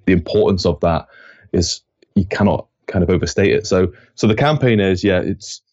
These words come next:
we launched it on the fifteenth of, um, January. It was about a month before Christmas. I just had this,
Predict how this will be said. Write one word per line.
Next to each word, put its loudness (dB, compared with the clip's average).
we 2
launched 0
it 2
on 0
the 0
fifteenth -2
of, 0
um, 0
January. 2
It 0
was -14
about -4
a 2
month 2
before 0
Christmas. -2
I 0
just -2
had 0
this, -2